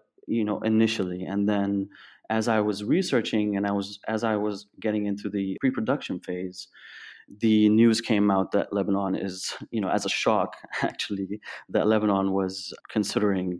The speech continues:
legalizing due to the, the McKinsey report that came out. So that kind of changed my angle a bit, and I had to include that somehow. So the film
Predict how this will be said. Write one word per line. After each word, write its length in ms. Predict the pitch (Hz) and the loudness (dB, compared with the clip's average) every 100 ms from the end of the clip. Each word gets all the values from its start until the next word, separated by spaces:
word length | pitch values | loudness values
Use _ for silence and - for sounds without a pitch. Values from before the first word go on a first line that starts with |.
| - | -6
legalizing 720 | 104 107 101 87 87 85 80 - _ _ _ _ - - - | -2 0 2 -2 -4 -8 -14 -16 _ _ _ _ -20 -20 -8
due 140 | 104 101 | -2 0
to 120 | 98 | 0
the, 280 | 95 87 - | 0 -2 -4
the 200 | 95 87 | -4 -4
McKinsey 440 | 90 - 104 98 90 | -6 -2 -2 0 -2
report 340 | 87 90 87 | -2 -4 -4
that 120 | - | -8
came 240 | - 92 90 | -8 -6 -4
out. 180 | 82 - _ _ - | -6 -10 _ _ -14
So 240 | - 127 | -2 2
that 220 | 120 160 156 | 4 2 0
kind 480 | - 170 160 151 135 | 0 4 6 6 4
of 420 | 127 117 107 - - | 4 2 -4 -12 -8
changed 440 | - 117 117 107 | 0 2 2 2
my 180 | 107 98 | -2 0
angle 380 | 87 135 131 104 | 2 2 4 4
a 40 | |
bit, 220 | 98 101 | 2 0
and 100 | 98 | 0
I 60 | 101 | -2
had 320 | 110 117 120 | 0 -2 -2
to 80 | - | 0
include 460 | 104 98 - 110 107 | 0 0 2 2 2
that 160 | 98 | -2
somehow. 640 | - 98 90 92 90 90 - _ - - _ _ | -2 -6 -6 -8 -6 -8 -12 _ -20 -20 _ _
So 640 | - - 107 98 98 - - | -12 -2 2 4 2 0 -2
the 100 | 107 | -4
film 680 | - - 120 113 107 101 | -4 0 2 4 2 0